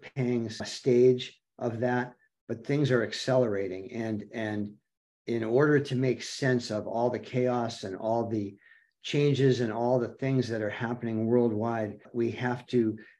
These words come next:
be, have an understanding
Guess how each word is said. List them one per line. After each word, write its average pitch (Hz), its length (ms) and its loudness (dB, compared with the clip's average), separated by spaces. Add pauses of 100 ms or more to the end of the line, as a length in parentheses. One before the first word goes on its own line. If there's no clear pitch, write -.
(220)
be, 117 460 4 (340)
have 135 400 2
an 120 120 0
understanding 117 920 -2